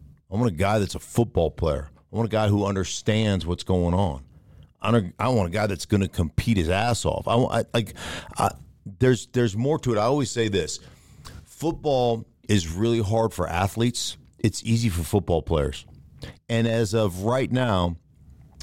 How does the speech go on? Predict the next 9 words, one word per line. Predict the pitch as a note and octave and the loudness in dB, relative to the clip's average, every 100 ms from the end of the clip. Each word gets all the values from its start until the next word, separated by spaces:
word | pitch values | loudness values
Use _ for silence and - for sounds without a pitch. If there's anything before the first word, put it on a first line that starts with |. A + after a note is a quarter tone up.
| - - | -20 -14
Trey | - A#2 B2 | -4 0 2
Lance | A#2 A#2 G#2+ - | 2 2 0 -2
has | F2+ | -2
not | F#2+ G2 - | 0 -2 -2
proven | - C#3 A#2+ G#2 | 0 0 2 2
to | F#2 | 0
be | E2+ A#2+ G#2+ F#2+ F2+ - - - - | 0 0 2 0 -2 -6 -20 -20 -6
a | F#2 | -4
quote-unquote | F2 A2 A2+ G#2 - G#2 | -2 0 0 2 2 0